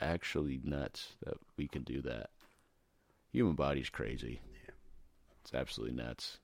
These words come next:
Speaker 1: It's absolutely weird. I always like to think that in, like, thirty years, there'll be some crazy advancement, right?
Speaker 2: Just some, like, crazy evolution?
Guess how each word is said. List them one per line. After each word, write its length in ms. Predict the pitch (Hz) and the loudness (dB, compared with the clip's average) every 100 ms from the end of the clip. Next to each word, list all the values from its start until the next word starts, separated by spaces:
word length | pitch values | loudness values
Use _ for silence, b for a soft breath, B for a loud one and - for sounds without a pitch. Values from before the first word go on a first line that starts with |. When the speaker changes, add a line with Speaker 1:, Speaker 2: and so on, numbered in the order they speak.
| _ _ - | _ _ -8
Speaker 1:
It's 120 | - | -2
absolutely 460 | - - 57 58 - - _ - 214 - | -2 -2 -2 -2 -6 -16 _ -20 -20 -8
weird. 440 | - - 123 - - - b b b b - | -4 -2 -2 -4 -8 -16 b b b b 4
I 60 | |
always 180 | 95 107 | 10 10
like 120 | 92 | 10
to 100 | - | 6
think 340 | - 85 80 - | 2 4 2 2
that 480 | 73 67 - - - _ _ _ _ _ _ - | 2 2 0 -6 -12 _ _ _ _ _ _ 0
in, 160 | 76 | 2
like, 180 | 69 69 | 2 -2
thirty 340 | - 76 69 | 2 2 4
years, 340 | 67 67 69 - | 2 2 0 0
there'll 160 | 67 | -2
be 160 | 65 69 | 0 -2
some 220 | - 69 | 0 -2
crazy 400 | - 64 60 - | -2 -4 -4 -4
advancement, 640 | 50 52 52 52 65 52 50 - _ b b - - | -6 -4 -4 -4 -4 -4 -4 -12 _ b b -12 -4
right? 320 | 110 - - - | -2 -2 -4 -6
Speaker 2:
Just 140 | 98 | -6
some, 120 | - 78 | -2 -2
like, 160 | 65 - - - | -4 -8 -18 -4
crazy 280 | - 82 78 | 2 4 4
evolution? 480 | 78 78 85 131 | 4 2 2 2